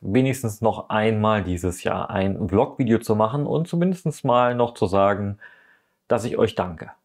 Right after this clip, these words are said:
Und zwar enorm, jedem Einzelnen. Ihr habt mir sehr, sehr viele Kommentare in der Vergangenheit gegeben, Verbesserungsvorschläge und ja, auch Ideen, wie ich weitermachen kann.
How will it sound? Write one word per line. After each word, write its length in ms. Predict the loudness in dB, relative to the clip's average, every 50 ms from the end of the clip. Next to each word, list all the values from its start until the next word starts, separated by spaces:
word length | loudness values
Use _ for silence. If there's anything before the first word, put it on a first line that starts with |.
| _ -4
Und 140 | -2 -2 -2
zwar 380 | 0 0 2 2 2 0 -4 -6
enorm, 540 | -4 -4 -2 0 2 2 2 2 0 -2 -6 -6
jedem 640 | -2 2 4 6 6 6 6 6 4 2 2 -2 -4
Einzelnen. 680 | -2 -2 -2 -2 -2 -4 -4 -4 -4 -2 -4 -6 -4
Ihr 160 | -2 0 2
habt 200 | 2 0 -2 -2
mir 220 | -4 0 0 2 0
sehr, 320 | 0 0 2 2 2 2
sehr 160 | 2 0 0
viele 220 | 0 0 0 0 0
Kommentare 640 | 0 0 0 0 0 -2 0 0 2 2 2 2 0
in 80 | 2
der 100 | 0 0
Vergangenheit 540 | -2 -2 -2 -2 -2 -2 -2 -4 -4 -4 -4
gegeben, 500 | -4 -4 -2 0 0 0 -2 -4 -8 _ _ _ _ _ _ _ _ _ -2
Verbesserungsvorschläge 1500 | -2 0 2 0 0 2 2 2 4 4 2 0 -2 0 2 2 2 2 2 -2 -4 0 2 2 4 4 4 2 2 0 -4 -8 -18 -20 _ _ _ _ _ _ _ _
und 460 | 0 2 2 4 2 0 -2 -8 -14 _ _ _ _ _ -2
ja, 320 | 0 0 0 0 -2 -2
auch 220 | 2 2 2 2 2
Ideen, 800 | 0 0 0 4 4 4 4 6 4 4 4 2 0 -2 -4 _ _ _ _ _ -6
wie 300 | -4 -2 2 2 2 2
ich 160 | 2 2 2
weitermachen 720 | 2 2 2 0 -2 0 2 0 0 0 -2 -6 -8 -8
kann. 420 | -6 -4 -2 -2 -2 -2 -6 -10